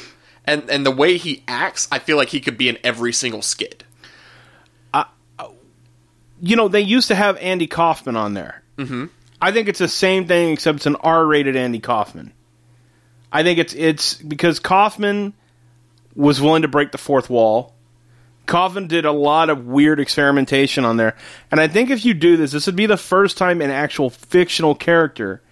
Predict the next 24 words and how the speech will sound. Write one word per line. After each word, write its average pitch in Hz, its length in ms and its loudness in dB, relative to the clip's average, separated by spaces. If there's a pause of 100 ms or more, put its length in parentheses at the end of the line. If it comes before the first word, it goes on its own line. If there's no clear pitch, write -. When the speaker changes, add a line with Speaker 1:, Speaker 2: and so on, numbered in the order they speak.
(260)
Speaker 2:
has 123 220 -8
hosted 147 400 0
the 120 80 0
show. 113 420 -2 (300)
Speaker 1:
Yeah. 117 260 -6
Speaker 2:
Not 156 240 2
a, 175 200 -2
not 165 280 -2
like 165 160 -2
a 147 80 -6
celebrity 147 800 2
or 127 200 4
a 120 60 2
politician 139 800 -2
or 117 120 -2
someone, 117 580 -2 (460)
but 127 220 0
a 135 160 0
real 135 760 2 (920)
fictional 151 640 -2
character. 143 580 -2
Speaker 1:
Mm-hmm. 117 120 -8
Speaker 2:
Ryan 160 260 0
Reynolds 151 340 -4